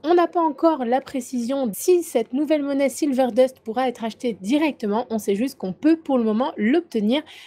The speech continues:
euh, par le biais des trésors radiants ou en démantelant directement du stuff du nouveau D L C. Autre information, on sait que Xur va vendre des ornements en plus des exotiques habituels. Ils seront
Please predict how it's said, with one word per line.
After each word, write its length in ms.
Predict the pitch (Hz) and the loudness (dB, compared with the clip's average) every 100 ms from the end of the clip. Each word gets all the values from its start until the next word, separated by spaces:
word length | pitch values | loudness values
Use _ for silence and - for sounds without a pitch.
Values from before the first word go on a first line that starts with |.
| - | -2
euh, 100 | 190 | -2
par 240 | 180 339 330 | 4 4 4
le 120 | 240 | -2
biais 220 | 202 330 | -2 -2
des 120 | 226 | -2
trésors 460 | 175 - 285 392 330 | -6 -4 0 0 0
radiants 460 | 240 233 196 277 - | -2 -4 -2 -4 -2
ou 100 | 349 | 0
en 140 | 359 226 | 0 0
démantelant 480 | 208 294 208 254 285 | 0 -2 -4 -4 -4
directement 540 | 214 185 - 202 330 | -4 -4 -4 0 0
du 120 | 220 | 0
stuff 400 | 190 - 349 - _ - _ | -6 2 2 2 _ -20 _
du 120 | 170 185 | -6 -2
nouveau 240 | 240 349 440 | 0 2 4
D 60 | 302 | 2
L 200 | 226 180 | 2 -4
C. 220 | - - _ _ _ _ _ _ _ - | -12 -16 _ _ _ _ _ _ _ -2
Autre 220 | 415 - | -2 0
information, 560 | 370 349 330 330 320 339 | 0 2 2 0 0 -2
on 40 | |
sait 180 | - 349 | 0 -2
que 160 | 339 214 | 0 -2
Xur 480 | 185 208 330 226 | 0 2 2 2
va 200 | 196 262 | -2 -2
vendre 400 | 294 285 277 226 | -2 -4 -4 -4
des 320 | 190 180 160 294 | -4 -4 -2 0
ornements 540 | 339 277 240 240 269 - | 0 0 0 -2 -4 -4
en 200 | 311 349 - | -2 -2 -4
plus 440 | - 370 403 403 226 | 0 2 2 0 -10
des 400 | 180 330 349 277 | -6 -2 0 0
exotiques 500 | 226 226 - 262 - | -2 -4 -4 -8 -4
habituels. 560 | 240 208 208 190 208 254 - - - | -2 -2 -4 -2 0 -2 -6 -12 -4
Ils 120 | 202 | -2
seront 360 | - 214 240 | 0 2 0